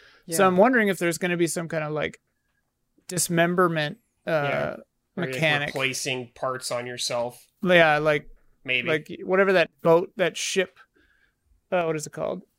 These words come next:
Speaker 2: Uh, that myth of the ship where it's like, how much of this ship is still the original ship, the Argus, or no, I don't remember. But, uh, yeah, I wonder if you're not even the same person at the end of the game when you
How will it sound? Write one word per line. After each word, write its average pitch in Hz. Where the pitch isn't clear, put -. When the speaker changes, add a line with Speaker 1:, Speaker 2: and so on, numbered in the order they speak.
Speaker 2:
Uh, 180
that 180
myth 190
of 170
the 165
ship 165
where 165
it's 156
like, 170
how 170
much 170
of 170
this 160
ship -
is 170
still 165
the 170
original 165
ship, -
the -
Argus, 196
or 254
no, 175
I -
don't 151
remember. -
But, 175
uh, 156
yeah, 185
I 165
wonder 185
if 170
you're 175
not 165
even 160
the 160
same 165
person 165
at 151
the -
end 170
of 156
the 165
game 160
when 156
you 156